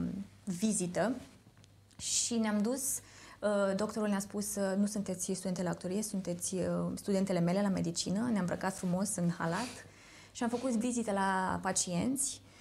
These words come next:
Eu sunt extrem de empatică cu tot ce înseamnă bătrâni, oameni bolnavi și așa mai departe. Pentru mine a fost o experiență răvășitoare, dar, um, a fost important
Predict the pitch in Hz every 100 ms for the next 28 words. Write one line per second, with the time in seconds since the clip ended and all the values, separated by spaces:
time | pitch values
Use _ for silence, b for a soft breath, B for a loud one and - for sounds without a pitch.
0 | B B - - 240 247 254 240 226 247
1 | 247 240 220 214 208 208 175 175 - -
2 | 202 - - 202 190 185 196 202 214 190
3 | - 185 180 175 - 175 185 185 B B
4 | B B B B B B B - - B
5 | B B 240 254 254 240 233 233 220 220
6 | 226 226 214 226 214 202 202 202 202 -
7 | 190 190 185 196 190 175 175 175 190 226
8 | 220 214 220 226 220 226 - 208 196 185
9 | 185 175 - 202 202 214 214 196 190 196
10 | 196 - 185 202 214 202 214 208 208 214
11 | 208 202 196 214 214 - - B B B
12 | B B B B - 247 311 311 320 -
13 | 269 262 - 277 254 214 -